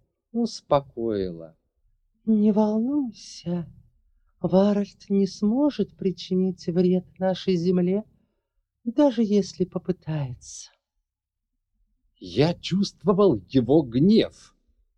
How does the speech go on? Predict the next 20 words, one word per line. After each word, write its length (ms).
недовольно 640
процедил 560
Никтрот — 680
чувствуя, 640
как 440
по 120
телу 420
прошла 480
невероятная 960
мощная 600
волна 480
возбуждения. 1040
«Потому 520
что 280
наша 340
земля 480
вызывает 640
лишь 320
те 320
чувства, 880